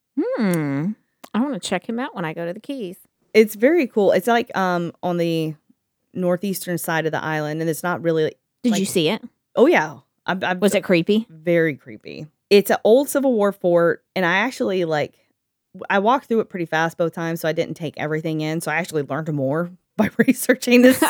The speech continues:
Speaker 2: story.
Speaker 1: <laughs>
Speaker 2: Like, it's just fucking wild. The displays in that museum will be things like sponging and the history about that, Cuban influence, military involvement, writers, all that information. And in one portion, there's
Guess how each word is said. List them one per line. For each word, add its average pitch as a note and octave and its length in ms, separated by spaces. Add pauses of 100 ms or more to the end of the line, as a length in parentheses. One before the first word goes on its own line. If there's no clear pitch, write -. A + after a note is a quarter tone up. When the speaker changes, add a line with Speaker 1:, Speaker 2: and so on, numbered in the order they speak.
Speaker 2:
story. C#4 600
Speaker 1:
<laughs> - 400
Speaker 2:
Like, F#3+ 240
it's F#3+ 200
just G3 360
fucking F3 560 (420)
wild. D3+ 560 (240)
The F3+ 360
displays F#3 580 (100)
in E3 240
that F3 260 (460)
museum E3 540
will D3+ 200 (100)
be E3 120
things D#3 280
like - 180
sponging F3+ 840
and D3+ 100
the D3+ 60
history E3+ 280
about D3 260
that, D#3 440 (300)
Cuban G3 380
influence, F#3 560
military F3+ 420
involvement, E3 720
writers, D#3+ 760
all D#3 120
that C#3 140
information. F2+ 720 (640)
And E3 160
in D#3+ 220
one F3 260
portion, D3 640
there's D3 300